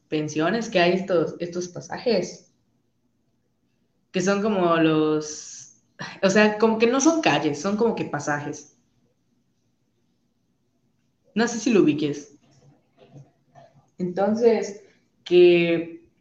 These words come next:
que un día se escapó de la, de la secundaria. <laughs> Saludos a la Federal cinco. Ah. <laughs> Y que se escapó un día,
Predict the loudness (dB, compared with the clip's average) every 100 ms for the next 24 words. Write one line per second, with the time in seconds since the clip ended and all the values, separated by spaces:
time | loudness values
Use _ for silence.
0 | _ _ _ _ _ -20 -4 0 2 2
1 | 0 -4 -4 0 2 4 4 2 0 -4
2 | -4 -6 -8 -2 2 2 0 -2 -4 -6
3 | -16 -12 0 4 4 6 4 4 2 2
4 | 2 2 -2 -4 -6 -4 -4 -4 -6 -14
5 | -4 -2 -2 -12 -18 _ -4 -4 -6 -4
6 | -4 0 0 0 -4 -4 0 0 0 0
7 | -4